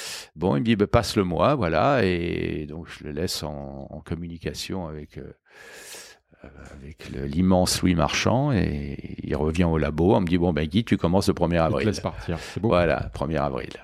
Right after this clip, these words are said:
Speaker 2: Donc, il croit, il croit en toi, il veut que son protégé
Speaker 1: Voilà.
Speaker 2: continue
Speaker 1: Et là,
Speaker 2: de grandir.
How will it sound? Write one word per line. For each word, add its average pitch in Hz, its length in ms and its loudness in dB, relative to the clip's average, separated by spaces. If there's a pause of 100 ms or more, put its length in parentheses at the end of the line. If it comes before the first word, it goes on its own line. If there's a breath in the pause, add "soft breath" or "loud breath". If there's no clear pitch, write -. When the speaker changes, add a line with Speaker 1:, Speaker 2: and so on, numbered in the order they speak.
(100)
Speaker 2:
Donc, - 140 2
il 123 80 2
croit, 131 400 4
il 113 60 2
croit - 200 2
en 107 80 6
toi, 123 360 4
il 98 120 2
veut 104 140 2
que - 80 -10
son 107 140 -2
protégé 78 340 2
Speaker 1:
Voilà. 107 220 4
Speaker 2:
continue 95 260 2
Speaker 1:
Et 78 40 4
là, 76 120 4
Speaker 2:
de - 60 4
grandir. 90 320 2